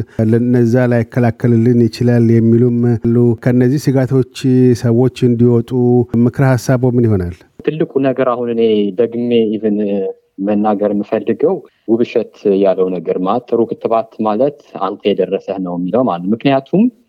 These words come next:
Speaker 2: አሁን ያሉት ክትባቶች ሁሉም ቢሆኑ ሁሉም በሚባል ደረጃ የበሽታውን ክብደት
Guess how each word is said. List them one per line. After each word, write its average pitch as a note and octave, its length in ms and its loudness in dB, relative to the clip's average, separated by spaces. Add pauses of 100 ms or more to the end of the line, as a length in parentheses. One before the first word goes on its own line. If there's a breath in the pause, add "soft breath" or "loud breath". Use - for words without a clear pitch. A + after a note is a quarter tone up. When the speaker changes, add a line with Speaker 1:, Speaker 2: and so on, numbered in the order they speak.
(280)
Speaker 2:
አሁን E3 240 -2
ያሉት D#3+ 520 -2
ክትባቶች B2 680 -4
ሁሉም B3+ 420 0
ቢሆኑ D3+ 360 0 (380)
ሁሉም F3+ 380 0
በሚባል B2 460 -2
ደረጃ A#2+ 320 -2 (440)
የበሽታውን C#3+ 840 -2 (400)
ክብደት E3 480 -4